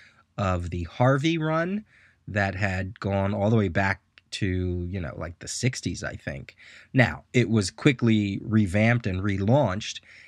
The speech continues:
and there were, you know, several other titles that will, that were running along with this book,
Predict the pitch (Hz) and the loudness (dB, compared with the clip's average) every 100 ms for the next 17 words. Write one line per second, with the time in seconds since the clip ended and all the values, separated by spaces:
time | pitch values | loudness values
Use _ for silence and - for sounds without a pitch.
0 | _ 117 110 104 101 104 104 104 95 104 | _ 0 2 2 2 4 2 0 0 0
1 | 104 104 104 101 101 101 90 - 117 104 | 2 0 0 -2 -2 -2 -2 0 0 0
2 | 101 - 104 117 107 - 107 117 95 85 | -2 0 2 4 2 2 0 2 0 -2
3 | 95 90 98 95 - _ 98 95 92 90 | -4 -4 -6 -8 -12 _ -6 -6 -6 -4
4 | 98 95 92 - 95 92 90 87 113 170 | -2 -2 -4 -4 -4 -2 -2 0 0 0
5 | 98 92 85 - 87 76 - | 0 -2 -2 -6 -8 -8 -10